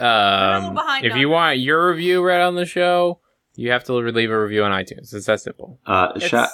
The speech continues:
Speaker 3: shout out to Dean Thompson, who is gonna be at GeeklyCon,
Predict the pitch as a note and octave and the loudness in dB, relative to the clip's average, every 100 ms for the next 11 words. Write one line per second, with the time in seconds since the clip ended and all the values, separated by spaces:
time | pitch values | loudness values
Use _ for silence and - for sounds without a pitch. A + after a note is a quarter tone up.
0 | - - B2+ B2 B2 B2+ C3 C3+ A#2+ - | -6 -2 0 2 2 0 -2 0 -2 -2
1 | - - A2 A2 A2+ B2 G#2+ G#2 A#2 A#2+ | -4 0 2 2 0 0 0 0 -2 -2
2 | B2+ G#2 G2 - F#2+ G2 G2 - E2+ F2 | 0 0 0 -2 0 2 2 0 -4 -4
3 | F2+ G2 F2+ F#2+ B2 C3 | -4 -2 0 0 -4 -6